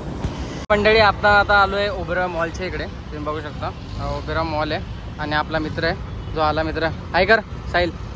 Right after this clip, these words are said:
हाय, तर हा आपला आता राईडला जॉईन झाला आहे. आपण आता जाऊ ह्याला, अ, मुलुंडला. गाडी सर्व्हिससाठी याचीच वाट बघत होतो मी. खूप ट्रॅफिक भेटला मला, तर जाऊ तर ना, खूप ट्रॅफिक भेटला. काश्मीरापासून जो, अ, मालाडपर्यंत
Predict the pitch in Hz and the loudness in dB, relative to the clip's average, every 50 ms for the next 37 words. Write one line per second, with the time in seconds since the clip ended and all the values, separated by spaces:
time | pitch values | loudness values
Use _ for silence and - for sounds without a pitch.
0 | - - - - - - - - - - 143 135 135 131 120 - - - 147 147 | -12 -10 -10 -10 -10 -10 -10 -10 -10 -8 -8 -8 -8 -8 -10 -10 -8 -8 -6 -6
1 | 143 139 147 147 151 160 160 156 - 156 156 156 156 156 151 156 151 151 147 147 | -4 -2 0 0 2 0 0 -2 -2 0 0 2 2 0 0 0 0 0 0 0
2 | 147 156 156 156 156 - - - - - - - - 160 156 156 165 180 160 165 | 0 -2 -2 -2 -2 -6 -10 -10 -10 -10 -10 -6 -4 -2 0 0 0 0 0 0
3 | 151 147 165 - - - - - - - - 147 147 151 160 165 165 160 165 156 | 0 0 -2 -4 -4 -10 -10 -10 -10 -6 -6 -6 -2 0 0 0 0 0 2 2
4 | 160 160 170 202 220 185 170 175 160 156 160 190 240 175 160 165 156 160 165 175 | 2 2 2 -2 -2 -4 -4 -4 -2 0 0 0 0 0 -2 -2 -2 0 0 2
5 | 185 202 196 180 170 196 - - - - - - - - - - - - - - | 2 2 2 2 2 0 0 -4 -10 -12 -12 -10 -10 -10 -10 -10 -10 -10 -10 -10
6 | - - - - 143 143 151 156 - 160 156 156 147 - 151 143 160 185 - - | -10 -10 -8 -8 -6 -6 -6 -4 -4 -4 -4 -4 -4 -6 -6 -6 -4 -6 -6 -6
7 | - - - - - - - - - 170 160 - 202 180 202 190 190 196 175 185 | -8 -8 -6 -6 -6 -6 -8 -8 -6 -6 -2 -2 0 4 4 6 6 6 4 4
8 | 185 196 190 170 180 170 170 185 220 220 - - 185 214 208 - - 196 175 170 | 2 2 2 2 0 2 2 2 0 0 -2 0 -2 -2 -2 -2 2 4 4 4
9 | 151 - 214 202 202 202 175 170 180 170 165 156 151 165 - - - - - - | 4 0 -2 2 2 2 4 4 2 2 2 2 0 -2 -2 -4 -8 -10 -10 -10
10 | - - - - - - - - - - - - - - - 160 156 165 165 170 | -10 -10 -10 -10 -10 -10 -10 -10 -10 -10 -12 -10 -10 -10 -10 -8 -8 -8 -8 -6
11 | - 180 175 - 175 170 170 185 180 - - - - - - - 170 - - - | -6 -6 -4 -4 -4 -4 -4 -4 -6 -6 -8 -8 -8 -8 -6 -8 -8 -6 0 2
12 | 170 165 156 175 170 170 170 151 165 160 - 160 156 - 185 180 180 180 175 185 | 2 2 2 0 -2 -2 0 0 0 2 2 0 0 2 0 2 2 4 4 4
13 | 175 175 170 - - 190 190 196 196 185 170 185 190 190 190 196 202 196 190 175 | 4 2 0 0 -2 -4 -2 -2 -2 -2 -2 -2 -2 -2 -2 -2 -2 -2 -2 -4
14 | 131 160 151 147 143 143 143 147 143 151 156 160 170 170 175 180 - - | -4 -4 -4 -4 -4 -4 -4 -4 -2 -2 -2 -2 -2 -2 -4 -4 -4 -4